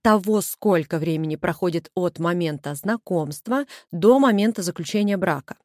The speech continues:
как официально зарегистрированного, так и гражданского. В европейских странах, обобщенные данные по десяти странам,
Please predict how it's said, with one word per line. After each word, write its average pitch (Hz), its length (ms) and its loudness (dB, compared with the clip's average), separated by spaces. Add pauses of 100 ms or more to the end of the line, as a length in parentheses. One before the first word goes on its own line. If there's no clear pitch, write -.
(260)
как 208 240 2
официально 156 500 -4
зарегистрированного, 160 920 0 (220)
так 208 180 0
и 254 40 4
гражданского. 170 800 -4 (500)
В 175 40 -2
европейских 226 600 4
странах, 294 640 2
обобщенные 196 680 2
данные 175 440 2
по 175 320 -2
десяти 147 480 -6
странам, 143 500 -6